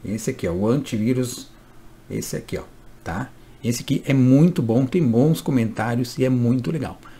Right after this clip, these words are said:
Então fica aí duas dicas pra vocês, você escolhe qualquer um destes dois que você colocar, é excelente, tá? Eu só não com-, não fiquei com esse antivírus que o, o, é o,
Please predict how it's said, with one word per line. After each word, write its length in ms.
Então 180
fica 280
aí 120
duas 320
dicas 320
pra 140
vocês, 380
você 240
escolhe 380
qualquer 380
um 160
destes 520
dois 260
que 60
você 200
colocar, 500
é 100
excelente, 680
tá? 160
Eu 100
só 220
não 240
com-, 260
não 280
fiquei 380
com 240
esse 220
antivírus 500
que 140
o, 240
o, 160
é 160
o, 180